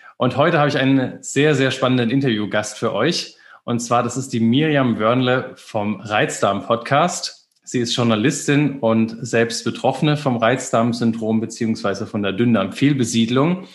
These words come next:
Und sie hat extremst einen spannenden Weg hinter sich, die letzten zwei bis drei Jahre, von dem, wo die Beschwerden aufgetreten sind, bis hin, wie sie zur Diagnose gekommen ist. Und letzten Endes hat sie sich da selber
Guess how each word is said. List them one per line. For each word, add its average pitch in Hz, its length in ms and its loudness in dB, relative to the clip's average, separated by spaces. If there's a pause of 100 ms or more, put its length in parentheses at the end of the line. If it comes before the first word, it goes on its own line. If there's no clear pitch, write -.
(520)
Und 135 460 4
sie 131 180 2
hat 139 300 -2 (300)
extremst - 1400 -2
einen 123 220 0
spannenden 127 600 2
Weg 131 240 2
hinter 113 240 0
sich, 139 300 -4
die 123 60 -8
letzten 117 380 -2
zwei 120 320 0
bis 117 180 -6
drei 104 160 -4
Jahre, 127 560 0 (280)
von 127 260 0
dem, 131 320 4
wo 123 80 0
die 117 80 -2
Beschwerden 117 400 0
aufgetreten 135 720 0
sind, 123 500 0
bis 120 180 -4
hin, 127 540 2
wie 110 140 0
sie 117 180 -4
zur 120 160 -2
Diagnose 117 560 0
gekommen 117 480 0
ist. - 300 -4
Und 113 320 -4
letzten 110 360 -4
Endes 113 300 -2
hat 117 120 -2
sie 117 120 -8
sich 117 180 -2
da 113 120 0
selber 123 460 2